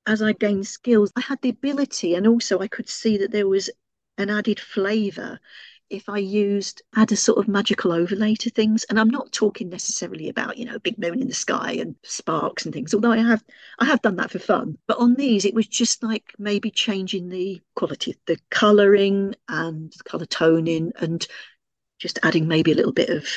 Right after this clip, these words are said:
of kind of mist or texture to the pictures that helped enhance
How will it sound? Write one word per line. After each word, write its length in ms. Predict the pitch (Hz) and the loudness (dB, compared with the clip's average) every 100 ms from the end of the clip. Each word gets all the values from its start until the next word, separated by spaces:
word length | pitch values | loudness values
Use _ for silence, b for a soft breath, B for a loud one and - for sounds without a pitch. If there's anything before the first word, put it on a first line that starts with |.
| - | -8
of 120 | - | -4
kind 260 | - 156 | -2 -2
of 80 | 156 - - | -4 -10 -6
mist 420 | 175 175 - - | -4 0 0 -2
or 80 | 147 | -8
texture 500 | - 165 - - 175 | -2 0 0 -2 -4
to 140 | - | -4
the 80 | 170 | -6
pictures 520 | - 185 - 196 190 B B B - | -4 -4 -2 -2 -2 B B B -6
that 100 | - | -4
helped 320 | - 254 240 | 2 2 4
enhance 1000 | 214 208 - - 240 180 151 233 - - | 0 0 -2 2 2 2 -2 -4 -2 -2